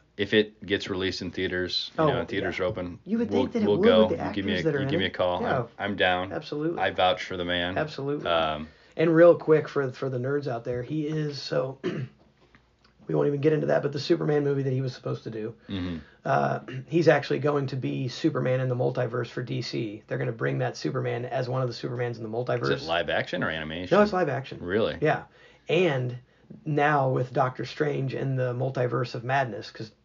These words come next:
Speaker 2: Marvel's doing the same thing with the multiverses.
Speaker 1: Yeah.
Speaker 2: He's gonna be Ghost Rider in the multiverse as well.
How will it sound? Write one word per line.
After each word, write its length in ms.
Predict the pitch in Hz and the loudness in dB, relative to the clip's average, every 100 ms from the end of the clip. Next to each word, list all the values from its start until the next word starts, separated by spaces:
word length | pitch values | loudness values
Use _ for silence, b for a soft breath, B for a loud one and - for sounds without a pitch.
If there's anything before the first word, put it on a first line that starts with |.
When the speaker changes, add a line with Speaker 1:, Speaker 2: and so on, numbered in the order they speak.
| _ - | _ -2
Speaker 2:
Marvel's 300 | 135 131 113 | -2 0 -2
doing 180 | 143 131 | -2 -4
the 60 | |
same 180 | - 135 | -4 -6
thing 140 | 127 131 | -4 -4
with 100 | 120 | -4
the 80 | |
multiverses. 640 | 123 127 135 135 131 147 135 - | -2 -2 0 -2 -4 -6 -8 -4
Speaker 1:
Yeah. 300 | 113 104 - - | 2 4 2 -6
Speaker 2:
He's 240 | 143 131 | -8 -6
gonna 160 | 135 127 | -6 -6
be 260 | 120 117 - | -8 -10 -8
Ghost 280 | 139 - - | -8 -6 -8
Rider 280 | 120 120 | -6 -8
in 200 | 120 143 131 | -8 -6 -6
the 60 | |
multiverse 560 | 123 131 104 87 92 - | -6 -6 -8 -10 -12 -10
as 100 | 117 | -8
well. 280 | 123 - | -8 -8